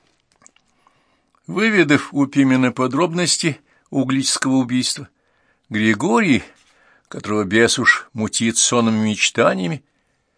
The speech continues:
решает вставить свою физиономию в готовую историческую прорезь. В сцене корчма на литовской границе Григорий появляется в обществе бродячих чернецов.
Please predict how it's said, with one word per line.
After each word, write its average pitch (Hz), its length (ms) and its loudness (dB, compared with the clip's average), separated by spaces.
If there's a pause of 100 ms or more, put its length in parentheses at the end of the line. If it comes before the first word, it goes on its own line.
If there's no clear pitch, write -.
(220)
решает 202 560 4
вставить 185 580 2
свою 160 380 -2
физиономию 147 880 0 (560)
в 107 60 -14
готовую 127 640 4
историческую 117 680 -2
прорезь. 107 480 -6 (1500)
В - 80 -12
сцене 143 500 4
корчма 127 540 0
на 123 80 0
литовской 123 540 -2
границе 120 600 -2 (540)
Григорий 113 480 2
появляется 117 720 2 (240)
в 113 80 -4
обществе 117 580 -2 (220)
бродячих 113 500 0
чернецов. 123 760 -2